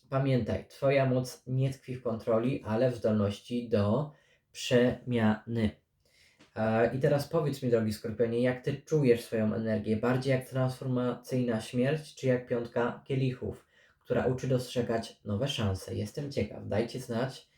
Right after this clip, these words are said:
w komentarzu, zostawcie reakcję. Ja, em, z zainteresowaniem i z chęcią je odczytam i na pewno wam odpowiem. E, zachęcam w ogóle was do, o, rozejrzenia się po moim kanale, bo wiele ciekawych czytań, przekazów znajdziecie.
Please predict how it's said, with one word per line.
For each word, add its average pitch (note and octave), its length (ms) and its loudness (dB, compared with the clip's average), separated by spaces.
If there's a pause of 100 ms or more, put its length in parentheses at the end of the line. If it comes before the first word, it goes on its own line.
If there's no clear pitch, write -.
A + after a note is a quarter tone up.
(400)
w - 80 -20
komentarzu, A2+ 640 0
zostawcie B2+ 480 -4
reakcję. A2+ 540 -2
Ja, A#2 360 0
em, A2+ 640 -8 (120)
z A2+ 80 -10
zainteresowaniem A#2 760 -2
i - 40 -12
z - 60 -16
chęcią A2+ 400 -6 (520)
je A#2 220 4
odczytam A2+ 560 -4
i A#2 40 -2
na A2+ 100 0
pewno A#2 240 -4
wam A2 300 -2
odpowiem. A2+ 800 -2 (360)
E, A#2 260 0
zachęcam C3 420 2
w B2 300 -2
ogóle C3 240 4
was A2+ 200 2
do, A2 300 4
o, A2 460 0
rozejrzenia A2+ 540 0
się G#2+ 100 -8
po A2 80 -8
moim A2+ 260 -2
kanale, A2 340 2
bo A#2 100 -4
wiele A2 200 0
ciekawych G#2+ 340 -2
czytań, G#2 300 -6
przekazów G#2 440 -2
znajdziecie. G#2+ 800 0